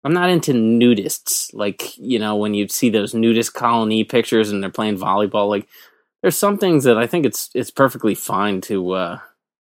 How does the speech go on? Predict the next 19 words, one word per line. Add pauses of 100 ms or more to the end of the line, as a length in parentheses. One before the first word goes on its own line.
(160)
to
put
clothes
on
for.
I'm
not
saying
that, (680)
you
know,
we
have
to
be
a
Puritan
society,
but